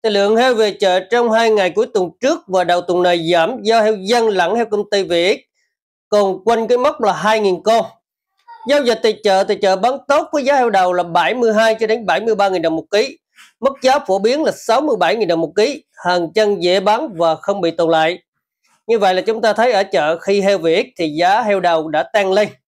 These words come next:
là bên bảy hai, bảy ba và phổ biến giá, mức giá phổ biến cũng tăng thêm một đến hai nghìn đồng ở mức giá sáu bảy. Còn ngày bình thường chúng ta thấy là giá sáu lăm, sáu sáu. Và cụ thể thì giá heo công ty C B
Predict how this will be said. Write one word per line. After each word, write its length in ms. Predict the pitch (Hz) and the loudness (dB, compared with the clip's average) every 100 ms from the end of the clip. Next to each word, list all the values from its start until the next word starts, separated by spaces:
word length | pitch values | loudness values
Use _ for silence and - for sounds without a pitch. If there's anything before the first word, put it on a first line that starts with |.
| _ _ _ _ - | _ _ _ _ -6
là 240 | 170 165 | -2 0
bên 220 | 180 190 | 0 0
bảy 120 | 175 | 0
hai, 140 | 196 190 | 2 2
bảy 140 | 185 | 0
ba 320 | 190 190 131 _ _ _ | 0 0 -2 _ _ _
và 180 | 160 160 170 | -2 0 0
phổ 100 | 180 | 0
biến 340 | 208 254 208 | 0 -2 -4
giá, 200 | 214 220 | 0 0
mức 120 | 226 254 | 0 -2
giá 100 | 254 | -2
phổ 140 | 196 185 | 0 0
biến 180 | 233 | -2
cũng 160 | 180 185 | -4 -2
tăng 180 | 196 170 | -2 0
thêm 200 | 196 185 - _ - | 0 -2 -6 _ -4
một 180 | 170 165 | -2 0
đến 100 | 202 | 0
hai 100 | 196 | 2
nghìn 140 | 175 | 0
đồng 240 | 165 175 - 165 | 0 -2 -4 -2
ở 200 | 156 170 | 0 0
mức 140 | 214 190 | -2 0
giá 160 | 202 | 0
sáu 180 | 214 226 | 0 0
bảy. 240 | 170 160 214 _ _ _ | 0 0 -2 _ _ _
Còn 100 | 170 | -2
ngày 100 | 170 | 0
bình 140 | 165 165 | 0 0
thường 200 | 170 160 | 0 0
chúng 140 | 185 208 | 0 0
ta 140 | 185 | 0
thấy 200 | 170 180 | 0 0
là 100 | 202 | 0
giá 220 | 151 165 | 0 0
sáu 220 | 180 196 196 | 0 0 0
lăm, 180 | 165 | 0
sáu 120 | 156 180 | -2 -2
sáu. 280 | 180 226 - _ _ _ _ _ - | 0 0 -4 _ _ _ _ _ -6
Và 60 | 208 | 0
cụ 220 | 226 208 | 2 2
thể 260 | 190 202 226 | 2 2 2
thì 100 | 247 | 2
giá 160 | 208 277 | 2 2
heo 140 | 247 | 2
công 220 | 240 240 | 0 -2
ty 160 | 240 233 | 0 -2
C 200 | 226 | 0
B 40 | 226 | 0